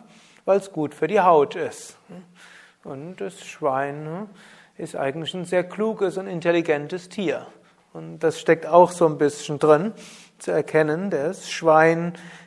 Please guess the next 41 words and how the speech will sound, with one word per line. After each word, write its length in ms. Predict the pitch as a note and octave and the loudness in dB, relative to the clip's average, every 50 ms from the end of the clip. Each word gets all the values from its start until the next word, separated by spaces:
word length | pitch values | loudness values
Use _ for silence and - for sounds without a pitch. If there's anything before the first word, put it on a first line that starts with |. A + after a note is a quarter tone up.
| _ - | _ -10
ist 200 | F3 D#3+ - - | -10 -10 -8 -10
zum 160 | - D#3+ E3 | -12 -6 -2
einen 260 | E3 D#3+ D#3+ D#3+ D#3+ | 0 2 2 2 2
etwas, 400 | D#3 D3+ D#3 D#3+ D#3 C#3+ C3+ - | 0 0 0 0 0 0 0 0
was 140 | D3+ C#3+ C#3 | -2 0 0
sich 160 | D3 C#3 D3 | -2 -4 -4
in 100 | C#3+ C3+ | -4 -4
dem 460 | C3+ C3+ C#3+ E3+ G3+ G3 - - - | -4 -4 -4 -4 -8 -10 -12 -12 -6
Dreck 300 | - D#3+ D#3+ E3 D#3+ - | -2 -2 -2 -2 -2 -6
suhlt, 380 | - - A3 A3 A#3 B3 B3 G#3 | -8 -6 -4 -4 -4 -4 -4 -4
in 120 | A#3 G#3+ | -2 0
dem 180 | G3+ G#3+ G#3 G#3 | 0 0 2 2
wir 100 | G#3+ G#3 | 0 0
bisher 420 | G#3 A3+ A3 G3 - - G#3 G3+ | 0 0 -2 -2 -2 -2 -2 0
sind, 400 | G3+ G#3 G#3+ A3 A3+ A#3+ A3 E3 | 2 2 0 0 0 -4 -10 -10
vielleicht 320 | - - D3 C#3+ C3 - - | -6 -4 -2 -2 -2 -4 -10
in 120 | C#3+ C3+ | -12 -12
Trägheit, 720 | - - - D3 D#3 E3+ F3+ F3 - - E3 E3 D#3+ D#3+ | -8 -4 -2 0 0 0 -2 -4 -2 -2 0 0 0 -2
vielleicht 440 | D#3+ - D#3 D3 C#3 C#3+ C#3 C3 C3 | -6 -6 -4 -2 -2 -2 -4 -6 -8
in 80 | C#3+ C#3+ | -10 -10
dem 160 | C#3+ C#3+ C#3+ | -8 -4 0
Leiden, 380 | D3 D3+ D#3+ F3 F3+ D#3+ E3 D#3+ | 0 2 2 0 -2 -4 -8 -8
in 140 | D3+ D3 | -10 -10
schlechten 480 | C#3 - - D#3 D3+ - - - - D3 | -6 -2 0 0 0 0 -4 -8 -8 -8
Gewohnheiten. 760 | C#3 C3+ C3 C#3 C#3+ D#3 E3+ E3 D#3+ D#3+ D#3+ E3 E3 - E3+ - - - - - - - - | -6 -4 -2 -2 -2 -2 -2 -4 -6 -6 -6 -6 -8 -12 -18 -18 -20 -20 -20 -20 -20 -12 -8
Aber 200 | - F#3+ A#3 A3+ | 0 4 4 4
auf 100 | A3 - | 4 4
der 140 | A#3 G3 E3 | 2 2 2
anderen 340 | E3+ E3+ F3 F#3 F#3 F3 | 0 0 0 0 -2 0
Seite 380 | E3+ F3 F3 E3 E3+ F3+ E3+ G3 | 0 2 4 4 4 4 2 -2
ist 140 | G3 F3+ E3 | -4 -4 -6
es 160 | E3 E3 - | -6 -6 -4
auch 140 | F3+ E3 E3+ | -6 -4 -2
irgendwo 440 | F#3+ F#3+ F3+ F3 F3 D#3+ D3 D#3+ D3+ | -2 -2 -2 -2 -4 -6 -4 -4 -4
verkappt, 720 | - - E3 E3 - - F#3+ G3 G3 - - - - - - - - - - - - _ _ - | 0 0 0 0 2 4 2 2 2 -2 -12 -20 -20 -20 -20 -20 -20 -20 -20 -20 -20 _ _ 0
will's 280 | F3+ F#3 F#3 F3+ F3+ | 2 2 2 2 -2
uns 240 | G#3 G3 F#3 F3 - | -6 -8 -8 -6 -2
eigentlich 440 | - C#3+ C#3 C#3 C#3 D3+ C3+ - - | 0 0 0 0 -2 -4 -6 -4 -4
was 180 | E3+ E3 E3 | -4 -4 -4
Gutes 400 | - - D#3+ C#3 A#2+ C3 A2+ - - | -4 -4 -4 -4 -4 -6 -8 -8 -4
tun. 260 | - C#3 C3 C3 B2+ | -2 -2 -2 -2 -6